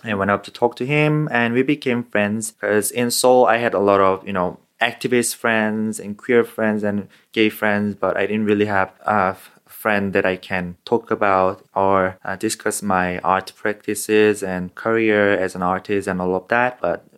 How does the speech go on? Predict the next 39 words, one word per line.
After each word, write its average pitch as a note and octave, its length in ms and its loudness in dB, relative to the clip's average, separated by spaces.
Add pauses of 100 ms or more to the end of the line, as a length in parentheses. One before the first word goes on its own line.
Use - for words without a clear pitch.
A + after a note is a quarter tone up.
(100)
Lawrence G#2+ 400 2
became G2 580 -2
that F2+ 180 -2
friend, B2+ 440 -2 (200)
um, F#2 240 -10
for G#2 160 -12
me, D3+ 340 -4
so, G2+ 400 0
which G2 220 -2
was G2+ 200 0
really D3+ 260 4
nice. F#2+ 400 0
And F#2+ 260 -4
then F2+ 360 -2 (140)
since B2 380 -2
he A#2+ 120 2
moved G#2 240 0
back F#2+ 220 -4
to - 100 -10
London, C3 640 0 (120)
he - 160 -4
has C3 180 2
given G#2 260 0
me G2+ 100 -2
a F#2 80 -2
lot F2+ 200 0
of E2+ 180 -2 (100)
opportunities G2+ 1300 -2
that F#2 300 -4
I G2+ 120 -4
could F2+ 360 -6
use. G2+ 420 0 (360)
Like, F#2 340 -4
last G2+ 400 0
year, G2 380 4
he G2+ 480 -2
gave G2 260 -2
me F#2+ 140 -4
a, F#2 220 -4